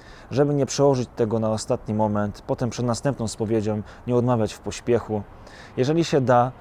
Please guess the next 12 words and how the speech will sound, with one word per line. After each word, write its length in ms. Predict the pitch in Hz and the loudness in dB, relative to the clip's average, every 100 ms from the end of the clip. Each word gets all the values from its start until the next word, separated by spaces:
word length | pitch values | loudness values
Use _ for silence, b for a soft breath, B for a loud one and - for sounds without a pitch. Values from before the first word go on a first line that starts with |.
| B B B - - - - 127 | B B B -20 -20 -20 -14 0
nie 100 | 135 | 2
zawsze 260 | 143 - | 4 2
się 140 | 104 104 | -2 2
da, 220 | 104 135 | 2 2
ale 180 | 147 143 | 2 4
jeżeli 280 | 131 139 123 | 4 2 0
się 160 | 113 | 0
da, 220 | 101 113 | 4 2
to 100 | 113 | 2
spróbujcie 520 | 113 - 143 147 - 117 | -6 -4 0 0 0 -2
odmówić 440 | 113 120 117 110 | 0 0 -2 -2
sobie 400 | - 110 107 | 0 2 2